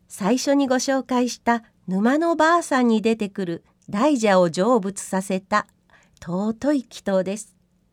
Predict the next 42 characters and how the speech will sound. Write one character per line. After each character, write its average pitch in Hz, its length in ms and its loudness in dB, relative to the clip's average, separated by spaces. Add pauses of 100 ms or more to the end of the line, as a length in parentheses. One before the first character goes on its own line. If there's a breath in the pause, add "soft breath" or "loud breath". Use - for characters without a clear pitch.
(800)
祈 - 180 -16
祷 294 280 4
を 285 80 4
す 277 180 -6
る 262 120 -4
と 262 140 -2
す 277 180 -6
ぐ 320 180 0
に、 196 200 -2 (460)
一 226 120 0
点 226 580 2
に 233 160 0
わ 311 180 2
か 240 200 2
に 220 180 2
か 196 160 -4
き - 160 -18
曇 240 260 2
り、 214 220 -4 (500 soft breath)
大 220 280 -2
粒 262 320 -4
の 254 220 4
雨 226 200 2
が 190 240 -2 (460 soft breath)
ま 185 180 2
る 190 140 -4
で 185 120 0
バ 190 200 0
ケ 311 160 -4
ツ - 180 -6
を 370 100 0
ひ - 160 -14
っ - 80 -20
く 370 120 0
り 359 100 -2
返 339 220 -2
し - 100 -8
た 247 140 0
よ 233 220 4
う 214 40 -2
に、 208 200 -2 (520 soft breath)
三 196 240 -2